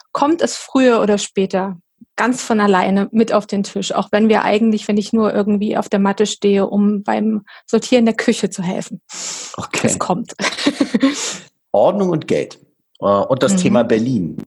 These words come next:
Speaker 2: Äh, Ihre
Speaker 1: Mhm.
Speaker 2: große Traumstadt. Ich bin auch gebürtiger Berliner und hab immer noch das Gefühl, dass Berlin, also Berlin ist, äh,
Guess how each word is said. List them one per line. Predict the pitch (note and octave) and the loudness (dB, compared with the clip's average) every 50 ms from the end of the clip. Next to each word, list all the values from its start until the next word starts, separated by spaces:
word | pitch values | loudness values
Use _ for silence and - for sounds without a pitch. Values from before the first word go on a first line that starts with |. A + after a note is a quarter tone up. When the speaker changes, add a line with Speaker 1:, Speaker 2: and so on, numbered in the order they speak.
| - _ _ _ _ - | -18 _ _ _ _ -16
Speaker 2:
Äh, | - | -14
Ihre | - - G1+ - - - G#3+ G#3+ G#3 G#3+ | -12 -12 -12 -6 -2 0 2 4 4 4
Speaker 1:
Mhm. | A3 A3+ B3+ | 4 2 2
Speaker 2:
große | C4+ B3 - C3 G#2+ | 0 -2 -2 -2 -2
Traumstadt. | - - G2 B2 D3 C#3 - - D#2+ - - - _ | -2 -2 -2 -2 -2 -2 -2 -4 -4 -4 -8 -10 _
Ich | - - G#2+ - - _ | -8 -6 -6 -8 -6 _
bin | - B2+ A#2+ - | -2 -2 0 0
auch | C3 - - | 0 0 0
gebürtiger | - A#2+ G2+ A2+ B2 A#2+ C3+ G#2+ A2 F#2+ | -2 2 4 4 4 4 4 2 2 2
Berliner | G2 F2+ D#2+ F2+ F#2+ G2 G#2+ B2+ C#3+ D#3 - - _ - - - - - - - _ | 2 0 0 0 0 0 0 0 0 -2 -8 -18 _ -20 -18 -16 -16 -16 -18 -12 _
und | - A2 F#2+ D3 | -6 -4 -2 -2
hab | D#3 G2 - - - | -2 -4 -4 -2 0
immer | A#2 B2 B2+ | 0 2 2
noch | B2 A#2 G#2+ - | 4 2 2 0
das | - B2 - - | 0 -2 -4 -4
Gefühl, | - - - A2+ | -6 -8 -4 0
dass | G#2 A2 - - | 0 0 0 0
Berlin, | G#2+ F#2+ F2+ G#2+ A2 A2 G#2+ G#2 G#2 G#2 G2+ G2 - - | -2 -2 0 2 2 4 4 4 4 2 2 0 0 0
also | F#2 F2 E2 - | 0 0 2 0
Berlin | E2+ D#2+ - - - - | 0 0 0 -4 -4 -4
ist, | - - - - - | -4 -4 -4 -6 -8
äh, | - - - | -10 -12 -10